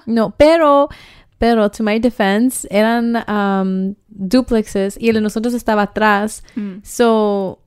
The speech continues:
Speaker 1: nadie tenía por qué ir allá atrás si no era nosotros, you know?
Speaker 2: Ok.
Speaker 1: But
Speaker 2: Ok, ya.
Speaker 1: still.
Speaker 2: Y luego también tenían un fence, ¿verdad?
Speaker 1: Yeah, so por eso
Speaker 2: Ujú.
Speaker 1: te digo, like, nadie tenía por qué estar
Speaker 2: Ok.
Speaker 1: ahí atrás.
Speaker 2: Ok. Uy, y, um, no sé si te acuerdas, pero también en el colegio,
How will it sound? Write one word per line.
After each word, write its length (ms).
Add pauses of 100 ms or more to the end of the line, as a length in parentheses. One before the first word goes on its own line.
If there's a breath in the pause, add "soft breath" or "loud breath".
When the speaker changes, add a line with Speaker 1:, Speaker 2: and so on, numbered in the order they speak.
Speaker 1:
nadie 420
tenía 320
por 220
qué 220
ir 160
allá 160
atrás 420
si 120
no 100
era 200
nosotros, 640
you 140
know? 160
Speaker 2:
Ok. 180 (180)
Speaker 1:
But 200
Speaker 2:
Ok, 240
ya. 180
Speaker 1:
still. 520 (440 soft breath)
Speaker 2:
Y 60
luego 180
también 240
tenían 280
un 160
fence, 440
¿verdad? 80
Speaker 1:
Yeah, 260
so 140
por 100
eso 80
Speaker 2:
Ujú. 40
Speaker 1:
te 80
digo, 180
like, 180
nadie 360
tenía 280
por 180
qué 380
estar 240
Speaker 2:
Ok. 60
Speaker 1:
ahí 120
atrás. 580
Speaker 2:
Ok. 140 (500 loud breath)
Uy, 200
y, 220
um, 380 (460 soft breath)
no 120
sé 120
si 100
te 80
acuerdas, 480
pero 300
también 320
en 100
el 80
colegio, 640